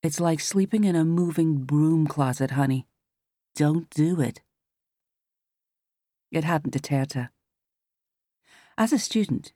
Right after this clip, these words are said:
Jenny had once made the trip south to London on the overnight megabus, not sleeping a wink as she tried to brace herself in a position that meant the large, flatulent man sitting next to her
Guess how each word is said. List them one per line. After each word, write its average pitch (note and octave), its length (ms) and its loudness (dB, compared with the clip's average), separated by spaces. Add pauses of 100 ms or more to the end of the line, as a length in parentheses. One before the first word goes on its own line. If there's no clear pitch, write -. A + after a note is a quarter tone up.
Jenny C#3+ 340 2
had C#3+ 100 0
once D3 340 0
made D3 180 2
the D3 80 -4
trip - 280 -4
south D3 280 0
to D3+ 80 -2
London D3 360 2
on D3 100 4
the D3 120 2
overnight D3+ 440 0
megabus, D3+ 680 -2 (320)
not D#3+ 240 2
sleeping D3+ 400 -4
a C#3+ 80 2
wink D3 440 -2 (320)
as D3 80 -2
she D#3 100 0
tried D3 280 0
to D3+ 60 -4
brace D#3 440 -2
herself D3 420 -2
in D3 80 0
a C#3+ 80 0
position D3 480 -2
that B2+ 140 -4
meant D3 320 0
the C#3 80 0
large, C#3+ 500 2
flatulent - 680 -4
man D3 380 2
sitting D3 320 0
next - 300 -4
to B2+ 60 -4
her B2+ 180 -4